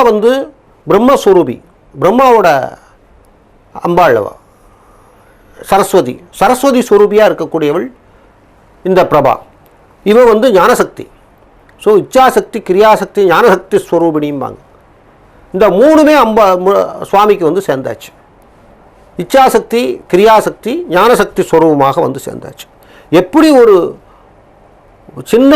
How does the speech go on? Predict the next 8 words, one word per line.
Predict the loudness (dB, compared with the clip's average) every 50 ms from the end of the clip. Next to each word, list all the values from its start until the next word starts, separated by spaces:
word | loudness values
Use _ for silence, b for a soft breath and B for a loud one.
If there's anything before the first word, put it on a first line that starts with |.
| 4 2 2
அணுக்குள்ள | 2 2 0 0 -2 -2 0 0 0 -2 -2 -4 -8 -14 _ _ _ _ _ _ _ _ _ _ -4 0
நியூக்ளியைன்னு | 0 0 0 0 2 4 4 4 4 2 2 2
பேரு, | 2 0 0 0 -6 -12 -18 -20 _ _ _ _ -2
அதுதான் | 0 2 2 4 2 2 2 0
மையக்கருத்து. | 0 0 0 -2 -2 -4 -6 -6 -10 -16 -8 -4 -2
அதை | -2 -2 -2 -2 -2
சுத்தி | -4 -4 -4 -4 0 0 0 0 -2 -6 b b b b b b b b _ _ _ _ -2
புரோட்டான், | 0 2 2 2 0 0 0 2 2 2 0